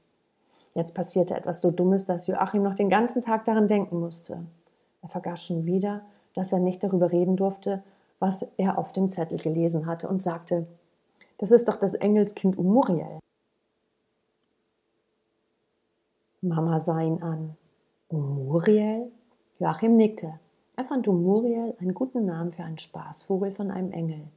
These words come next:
So gut, dass er ihn im Gedanken immerzu wiederholt hatte, ehe er sich dann bei Mama nicht bremsen konnte. Er sitzt oben auf der Bartholomäuskirche. Da hat er schon eine Viertel-Ewigkeit gewartet.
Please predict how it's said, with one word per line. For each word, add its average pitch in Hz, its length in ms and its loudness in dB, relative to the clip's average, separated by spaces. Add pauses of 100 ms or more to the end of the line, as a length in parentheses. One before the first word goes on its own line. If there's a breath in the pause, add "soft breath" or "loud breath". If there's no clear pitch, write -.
(320)
So 165 160 -2
gut, 180 340 0 (380 soft breath)
dass 233 180 -6
er 269 80 0
ihn 240 360 0 (240 loud breath)
im 285 140 2
Gedanken 196 600 0
immerzu 254 720 0
wiederholt 175 600 -2
hatte, 175 360 -6 (240)
ehe 185 180 6
er 185 180 -2
sich 208 240 -2
dann 165 380 -6
bei 220 100 -14
Mama 170 380 -4
nicht 175 200 -12
bremsen 151 400 -8
konnte. - 340 -16 (1200)
Er 175 80 2
sitzt 180 280 0
oben 294 180 8
auf 262 140 2
der 185 120 0
Bartholomäuskirche. 160 1200 -2 (300 soft breath)
Da 180 120 -2
hat 196 100 0
er 202 120 2
schon 214 360 0 (100)
eine 214 160 4
Viertel-Ewigkeit 208 960 0
gewartet. 160 680 -6